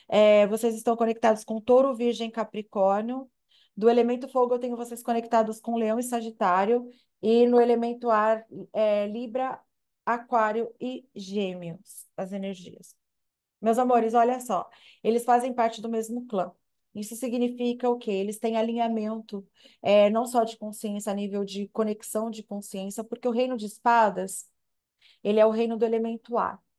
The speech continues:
O elemento ar é tudo aquilo que confere a racionalidade, a, a psique,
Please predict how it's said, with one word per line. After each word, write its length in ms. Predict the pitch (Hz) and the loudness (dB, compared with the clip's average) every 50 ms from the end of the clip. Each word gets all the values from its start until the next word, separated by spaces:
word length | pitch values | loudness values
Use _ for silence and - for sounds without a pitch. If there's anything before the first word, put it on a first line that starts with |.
| _ _ _ _ _ _ _ _ _ | _ _ _ _ _ _ _ _ _
O 100 | 208 220 | 4 6
elemento 440 | 226 226 226 226 233 233 240 240 | 6 6 6 4 0 0 0 2
ar 140 | 233 226 226 | 4 4 4
é 80 | 226 226 | 2 0
tudo 180 | 226 240 247 | -4 -4 -4
aquilo 380 | 262 254 254 _ 247 240 247 240 | -4 -4 -4 _ -6 -6 -6 -6
que 200 | 247 - 240 233 | -8 -10 -12 -10
confere 600 | - - 226 220 220 208 - - 226 214 214 226 | -6 -6 -6 -6 -6 -8 -2 -2 0 2 2 0
a 60 | 214 208 | -2 -2
racionalidade, 1160 | 214 214 220 - - 233 214 214 220 226 196 208 202 196 196 196 196 185 180 190 202 202 196 _ _ - _ _ _ _ | -4 -8 -8 -8 -8 -6 -6 -4 -4 -2 0 2 4 4 4 4 2 -2 -4 -6 -8 -8 -8 _ _ -20 _ _ _ _
a, 520 | - - 202 208 202 202 196 196 190 185 180 | 0 2 4 4 6 6 6 6 6 4 4
a 180 | - - 208 | 2 -2 -4
psique, 760 | - - 214 208 - - 240 247 247 - 226 208 202 208 202 | -4 -4 -8 -8 -6 -8 -8 -8 -4 -2 0 0 0 -2 -4